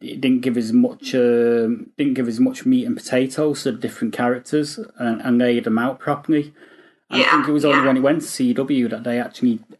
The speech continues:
Speaker 1: you know, sort of like, they actually gave her more to do. And I think the relationship that she had with the, uh, policewoman, um, in, in the previous season has actually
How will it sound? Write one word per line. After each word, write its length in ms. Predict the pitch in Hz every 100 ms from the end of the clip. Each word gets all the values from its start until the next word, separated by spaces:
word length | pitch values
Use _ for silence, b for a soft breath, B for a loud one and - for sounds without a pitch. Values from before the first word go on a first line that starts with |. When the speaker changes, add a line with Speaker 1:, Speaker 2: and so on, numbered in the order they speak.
| _ -
Speaker 1:
you 140 | 127
know, 240 | 117 113 110
sort 220 | - 120
of 80 | 117
like, 140 | -
they 100 | 139
actually 320 | 143 139 139 127
gave 320 | 139 165 -
her 160 | 120
more 240 | 113 113 113
to 140 | -
do. 420 | 101 131 135 104 - B B B B -
And 140 | 135
I 40 | 135
think 220 | 160 135
the 80 | 135
relationship 880 | 127 139 160 160 147 - 127 107 -
that 240 | 120 -
she 180 | - 123
had 320 | - 135 -
with 200 | 127 113
the, 180 | 127 120
uh, 280 | 117 117 113 -
policewoman, 920 | 147 147 - 131 117 110 107 - - 127
um, 580 | 117 113 113 113 107 -
in, 260 | 120 117
in 180 | 135 117
the 60 | 113
previous 560 | - 127 120 120 110
season 560 | - 143 143 120 107 - B B B B
has 120 | - 139
actually 500 | - - 131 120